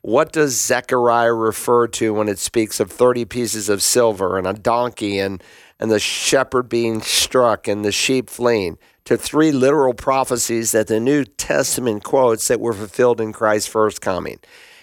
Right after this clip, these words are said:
His disciple betrayed him for thirty pieces of silver. He comes into Jerusalem on a donkey.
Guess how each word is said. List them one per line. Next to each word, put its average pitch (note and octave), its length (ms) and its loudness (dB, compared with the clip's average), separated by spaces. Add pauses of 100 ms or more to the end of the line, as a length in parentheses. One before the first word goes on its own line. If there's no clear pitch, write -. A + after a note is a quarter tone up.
His A#2+ 160 2
disciple C3 580 0
betrayed A#2+ 440 -2
him A#2 80 -4
for A2+ 160 -4
thirty A2+ 340 2
pieces G#2 480 -4
of G2+ 100 0
silver. G2+ 440 0
He A#2+ 160 -2
comes C3+ 340 -2
into C3 180 -2
Jerusalem A#2 540 -2
on A2 160 2
a G#2+ 60 2
donkey. G2+ 580 0